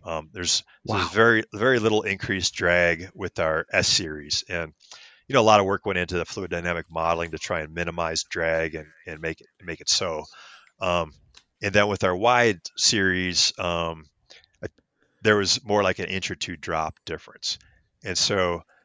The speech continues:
Speaker 1: that's part of the reason why,
Speaker 2: Yeah.
Speaker 1: you know, if it's gonna be, and there's not that many guys shooting at animals, like,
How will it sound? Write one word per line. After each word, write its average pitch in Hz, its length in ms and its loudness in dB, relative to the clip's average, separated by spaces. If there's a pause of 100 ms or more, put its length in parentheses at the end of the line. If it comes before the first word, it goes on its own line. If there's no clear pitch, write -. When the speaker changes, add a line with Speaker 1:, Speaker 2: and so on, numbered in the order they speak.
Speaker 1:
that's 123 160 2
part 117 220 2
of 107 40 2
the 101 80 0
reason 95 260 -2
why, 90 340 0
Speaker 2:
Yeah. 82 180 -4 (380)
Speaker 1:
you 104 60 -8
know, 92 100 0
if 87 80 -4
it's - 120 -6
gonna 113 200 0
be, 87 300 -6 (380)
and 139 120 -8
there's 131 140 -4
not 123 140 2
that 98 100 -8
many 87 140 -8
guys 82 180 -4
shooting 90 260 -8
at 80 140 -12
animals, 80 400 -6
like, 73 160 -14